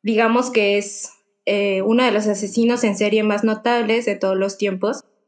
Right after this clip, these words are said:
con una mortalidad que llegó a alcanzar hasta el treinta por ciento, eso es muy alto, y pues la gente quedaba súper marcada, ¿no?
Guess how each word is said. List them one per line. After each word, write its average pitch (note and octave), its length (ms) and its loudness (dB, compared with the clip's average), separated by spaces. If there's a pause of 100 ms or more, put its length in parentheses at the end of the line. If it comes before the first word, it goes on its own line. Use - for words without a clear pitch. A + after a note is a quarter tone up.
(180)
con A#3 160 2
una C4+ 200 4
mortalidad G#3 640 0
que A#3+ 120 2
llegó G3 180 0
a G3 40 2
alcanzar G3+ 400 0
hasta G3+ 180 -2
el G3 100 -6
treinta G3+ 320 -4
por G3 160 -4
ciento, G3+ 520 -4 (280)
eso F#3 220 0
es G3 100 -6
muy A3+ 220 2
alto, F#3 380 -4 (200)
y A3+ 600 0 (340)
pues A3+ 140 2
la A3 120 4
gente B3+ 280 2
quedaba A3+ 280 2
súper G3 320 -2
marcada, F#3+ 520 -4
¿no? - 240 -4